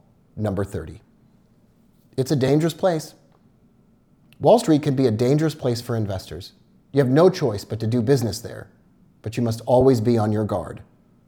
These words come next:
The standard behavior of Wall Streeters is to pursue maximization of self-interest. The orientation is usually short-term. This must be acknowledged, accepted, and dealt with. If you transact business with Wall Street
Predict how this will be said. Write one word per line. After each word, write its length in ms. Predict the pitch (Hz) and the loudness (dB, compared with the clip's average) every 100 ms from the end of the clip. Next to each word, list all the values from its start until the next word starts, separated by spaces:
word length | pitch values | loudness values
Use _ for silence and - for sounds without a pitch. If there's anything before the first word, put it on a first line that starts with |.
| _ - | _ -8
The 80 | |
standard 340 | 127 160 190 190 | -2 2 2 2
behavior 380 | 180 156 160 165 | 2 2 2 2
of 120 | 113 | 2
Wall 180 | 143 170 | 2 2
Streeters 380 | 190 180 175 180 | 2 2 2 0
is 140 | 143 | -8
to 160 | - 143 | -8 -10
pursue 640 | - 120 - 202 202 196 135 | -8 -8 -4 0 0 -2 -4
maximization 1040 | 131 156 185 - 208 165 151 147 160 147 | -2 -2 -2 0 2 4 2 2 -2 -4
of 180 | 131 117 | -4 -8
self-interest. 800 | - 123 117 139 - 98 - _ _ _ _ _ - | -4 -4 -2 -6 -6 -14 -16 _ _ _ _ _ 4
The 100 | 175 | 6
orientation 640 | 190 190 160 180 180 160 | 8 6 4 2 2 0
is 180 | 139 113 | 0 2
usually 280 | 165 147 135 | 0 0 -2
short-term. 580 | - 143 143 170 107 - _ _ _ _ _ _ _ | 0 -2 -2 -8 -10 -14 _ _ _ _ _ _ _
This 240 | 165 - | -4 -4
must 400 | 139 160 202 - | -4 -2 -4 -2
be 120 | 185 156 | 0 0
acknowledged, 680 | 135 139 151 160 151 139 - | 0 -2 0 0 -2 -6 -14
accepted, 600 | - - 147 151 139 - | -12 -6 -6 -4 -6 -4
and 180 | 131 117 | -6 -6
dealt 240 | 131 - | -6 -6
with. 300 | 135 104 - _ _ _ _ _ | -8 -10 -14 _ _ _ _ _
If 120 | 135 131 | -8 -4
you 100 | 135 | -4
transact 600 | - 170 190 233 226 - | -4 -2 0 0 -2 -4
business 340 | 160 180 175 | -2 -2 -2
with 140 | 131 | -4
Wall 180 | 110 143 | 0 0
Street 300 | 156 170 165 | 0 0 -2